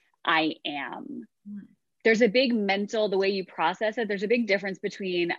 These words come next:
Speaker 1: "I'm so stressed" or "I'm so unlovable" or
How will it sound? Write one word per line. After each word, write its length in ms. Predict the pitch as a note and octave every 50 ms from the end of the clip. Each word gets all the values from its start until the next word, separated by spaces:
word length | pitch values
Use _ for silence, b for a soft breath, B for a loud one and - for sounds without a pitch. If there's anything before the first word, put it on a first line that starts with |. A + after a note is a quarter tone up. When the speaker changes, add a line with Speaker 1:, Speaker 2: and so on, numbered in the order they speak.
| _ -
Speaker 1:
"I'm 360 | F#3+ F#3+ G3 G3 F#3+ F#3+ G3
so 640 | F#3 - - - - G3 F3+ F3+ F3 F3 F3 F3 F3 -
stressed" 720 | _ - - - D#3 D#3+ D#3+ E3 D#3+ F#3 F#3 - - - -
or 280 | E3 F3 D#3+ D#3 - -
"I'm 360 | - F#3 F#3 G3 G3 F#3+ F#3+ F#3+
so 480 | - - - - F#3+ F3+ F#3 F3+ -
unlovable" 720 | - F3 F3 E3+ D#3 D3+ D3+ F#3 F#3 F#3 G3 G3 G3 G3 F3+
or 240 | - F3+ F3+ E3 -